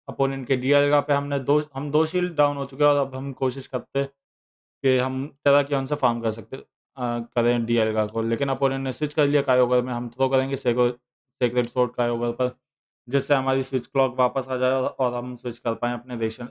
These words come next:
में। अपोनेंट ने स्विच किया, सर्फ न्यूट्रल डैमेज दिया और हमें थ्रो करना पड़ेगा ये फ्यूजन फ्लेयर, क्योंकि यहाँ पर कायोगर अपने एक और सर्फ तक पहुँच चुका है। अपोनेंट ने नो शील्ड कर दिया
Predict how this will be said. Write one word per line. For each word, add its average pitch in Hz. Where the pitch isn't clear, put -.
में। 113
अपोनेंट 151
ने 180
स्विच 165
किया, 170
सर्फ 139
न्यूट्रल 127
डैमेज 127
दिया 127
और 127
हमें 190
थ्रो 147
करना 120
पड़ेगा 107
ये 110
फ्यूजन 113
फ्लेयर, 123
क्योंकि 127
यहाँ 120
पर 123
कायोगर 120
अपने 123
एक 120
और 151
सर्फ 147
तक 147
पहुँच 127
चुका 135
है। 135
अपोनेंट 160
ने 165
नो 143
शील्ड 135
कर 135
दिया 135